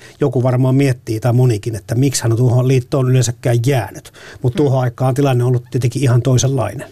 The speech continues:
Speaker 2: Niin, ja kun se oli tosiaan, siis avioliitto on ollut kuitenkin ihan, en mä tiedä kuinka paljon silloin on tehty avioeroja, mutta siis jotain ihan muuta kuin nykyään. Ja et se on oikeasti ollut niin vahva se instituutio ja se on koettu paljon enemmän vielä semmoisena tappiona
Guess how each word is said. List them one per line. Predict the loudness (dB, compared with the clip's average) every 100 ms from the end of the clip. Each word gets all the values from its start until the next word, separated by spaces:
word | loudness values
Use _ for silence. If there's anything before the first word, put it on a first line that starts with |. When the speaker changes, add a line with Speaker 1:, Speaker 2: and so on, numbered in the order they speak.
| -12
Speaker 2:
Niin, | -6 -2
ja | -2
kun | -4 -4
se | -2
oli | -2 -4
tosiaan, | -4 -4 -2 -4 -4
siis | -6
avioliitto | -4 -2 -2 -2 -4 -6
on | -6
ollut | -4 -6 -4
kuitenkin | -6 -6 -8 -10
ihan, | -10 -10 -12 -16 -20 -20 _ -20 -10
en | -6
mä | -4
tiedä | -4 -4 -6
kuinka | -10 -8
paljon | -6 -4 -4
silloin | -4 -6 -6
on | -6
tehty | -6 -4 -4
avioeroja, | -4 -2 -4 -2 -2 -2 -4
mutta | -10 -10 -10
siis | -8 -8
jotain | -6 -6 -6
ihan | -8
muuta | -8 -8 -8
kuin | -10 -12
nykyään. | -12 -10 -8 -8 -10
Ja | -10 -10
et | -12
se | -14
on | -14 -12
oikeasti | -10 -10 -10 -8
ollut | -8 -8 -10
niin | -12 -10
vahva | -8 -8 -10
se | -14
instituutio | -14 -14 -16 -14 -14 -12 -10 -10
ja | -8
se | -10
on | -8
koettu | -4 -4 -6 -6
paljon | -4 -2 -4
enemmän | -6 -8 -8
vielä | -6 -6
semmoisena | -8 -14 -14 -12
tappiona | -8 -8 -8 -14 -12 -12